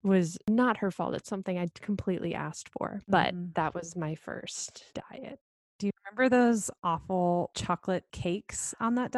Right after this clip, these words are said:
Speaker 1: That
Speaker 2: diet?
Speaker 1: was the exa-, yes. That was the exact <laughs> thing I was gonna bring up
Speaker 2: Oh my
Speaker 1: is
Speaker 2: God.
Speaker 1: we got choices, like, you could choose what desserts you wanted, and I chose these microwavable chocolate cakes, and weren't they made of, like, soy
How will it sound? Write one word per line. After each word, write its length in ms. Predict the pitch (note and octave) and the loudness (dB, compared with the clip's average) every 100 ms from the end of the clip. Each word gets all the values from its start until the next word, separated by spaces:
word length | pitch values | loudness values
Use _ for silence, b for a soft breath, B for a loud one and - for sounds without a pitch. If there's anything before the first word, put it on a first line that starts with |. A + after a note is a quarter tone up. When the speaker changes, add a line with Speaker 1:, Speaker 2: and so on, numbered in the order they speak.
| B3 | 4
Speaker 1:
That 280 | C4 C4 D4 | 6 6 6
Speaker 2:
diet? 0 | |
Speaker 1:
was 240 | E4 D#4 - | 6 6 6
the 220 | D4+ D4 B3 | 6 6 0
exa-, 280 | A#3 G#3 - | -16 -2 -2
yes. 640 | G#3+ F#3 F3 E3 - - - _ - | 0 2 2 0 -6 -10 -14 _ 2
That 140 | G3 | 4
was 140 | G3+ G3+ | 4 4
the 120 | A#3+ | 4
exact 340 | G3+ F3+ A3 - | 4 4 4 2
<laughs> 60 | - | 6
thing 160 | C4 B3 | 6 8
I 200 | - B3+ | 8 8
was 180 | C4 - | 6 4
gonna 240 | C4 C4 | 4 6
bring 260 | A#3+ A#3+ A3 | 6 6 6
up 240 | F#3+ F#3 - | 2 0 6
Speaker 2:
Oh 120 | A3 | 8
my 180 | F#3+ F#3 | 8 6
Speaker 1:
is 20 | |
Speaker 2:
God. 460 | F3 D#3+ E3 E3 G3 - | 4 0 -2 -4 -6 2
Speaker 1:
we 180 | A3 A3 | 6 8
got 320 | G#3+ A3 B3 | 8 6 4
choices, 840 | - A3+ G#3+ - A3 G#3 G#3 G3+ - G#3 G3 | 2 4 4 4 4 6 4 0 -6 -4 2
like, 140 | F#3+ | 4
you 80 | G3 | 4
could 140 | A3 | 2
choose 280 | F3 A3 G3+ | 2 2 2
what 120 | A3+ G#3 | 0 2
desserts 360 | G3 F#3+ - | 2 2 0
you 80 | F#3+ | 2
wanted, 380 | F3+ E3+ F3+ E3+ | 4 4 2 2
and 220 | - F3+ | 2 2
I 80 | F3 | 2
chose 300 | - G3+ F#3+ | 2 0 2
these 200 | G3+ E3+ | 2 2
microwavable 640 | F3 E3+ F3 G3+ G3+ G#3 G#3+ | 2 0 4 4 6 4 2
chocolate 360 | A3 G#3 A3 | 0 0 -2
cakes, 280 | G3+ F3 - G#3 | -2 -4 -2 2
and 160 | G3+ | 4
weren't 160 | A3 C4 | 4 4
they 80 | E4 | 4
made 180 | D#4+ D#4 | 6 4
of, 120 | C4+ | 4
like, 160 | G3+ - | 2 2
soy 640 | - - F#3+ F#3+ A#3+ C4 | -8 -2 0 2 2 0